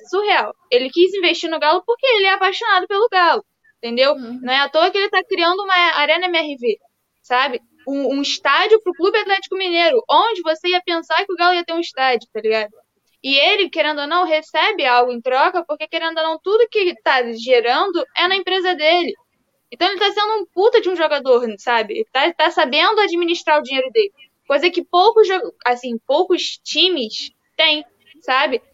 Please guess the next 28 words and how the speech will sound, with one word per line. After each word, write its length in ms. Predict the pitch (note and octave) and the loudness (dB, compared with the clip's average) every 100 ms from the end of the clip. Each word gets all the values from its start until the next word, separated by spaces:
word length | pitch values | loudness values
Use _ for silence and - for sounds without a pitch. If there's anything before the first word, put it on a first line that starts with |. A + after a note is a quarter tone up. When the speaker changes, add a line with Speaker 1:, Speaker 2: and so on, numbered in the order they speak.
| - | -6
Speaker 1:
A 120 | C4 | -4
Crefisa, 680 | C4 D4 C#4 - F4 G#4+ F#4 | 0 -2 -2 0 2 2 -2
que 100 | D#4+ | -2
tava 200 | D4 D4+ | 0 0
pra, 180 | C4+ C4 _ | -4 -6 _
patrocinando 640 | C4 B3+ C4+ C4 B3+ C4 B3 | -4 -4 -6 -10 -8 -6 -4
o 40 | |
Master, 420 | A#3 A#3+ B3 B3+ | -2 0 0 0
assim, 420 | A#3 A#3 A#3+ A#3 A3 _ _ _ _ - | 0 -2 -10 -10 -12 _ _ _ _ -8
a, 420 | G#3+ G#3+ G3+ - _ - _ _ _ _ _ _ | -6 -4 -4 -8 _ -20 _ _ _ _ _ _
o 80 | A#3+ | -6
Palmeiras, 760 | A#3+ A3+ A3 C4+ G4 F4+ A#3 - _ _ _ | 2 2 4 4 4 2 -4 -10 _ _ _
soube. 600 | - G#4+ A#4 E4+ G#3 A3 - | 0 2 4 2 -4 -4 -10
Não 100 | B3+ | -2
é, 240 | D4+ B3 - | -2 -2 -8
não 180 | C4+ D#4+ | -2 -2
é 40 | |
à 40 | D#4 | 0
toa 240 | F#4 A4 | 0 0
que 120 | F#4 | 0
veio 200 | F4 E4 | 0 -2
o 40 | B3 | -2
título 300 | D#4 D#4+ C#4+ | -10 -2 0
à 100 | A#3+ | 2
beça, 340 | A#3+ A#3 A3+ | 2 0 -4
tá 80 | A3+ | -6
ligado? 400 | A3 A3+ C4 B3+ - _ - _ - | -2 0 -2 -4 -12 _ -20 _ -14
Então, 420 | A#3 D4 E4 | -2 2 2